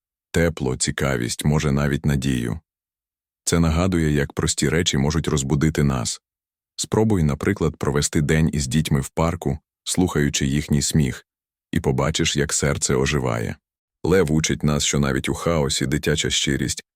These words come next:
це магія, здатна торкнутися найчерствіших душ. А тепер подумай, як лев,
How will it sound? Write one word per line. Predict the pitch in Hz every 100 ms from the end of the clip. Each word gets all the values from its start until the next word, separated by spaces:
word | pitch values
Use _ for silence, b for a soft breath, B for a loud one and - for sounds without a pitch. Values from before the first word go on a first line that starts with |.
| _ _
це | - 85
магія, | 73 57 - 52 - _ _ -
здатна | 71 87 90 73
торкнутися | - 73 - 82 80 78 73
найчерствіших | 76 78 - 73 - 71 69 71 69
душ. | 67 57 - - _ _ _ _ _
А | 82
тепер | 80 82 120
подумай, | - 110 123 104 95 - _ -
як | 80 78 73
лев, | 73 67 60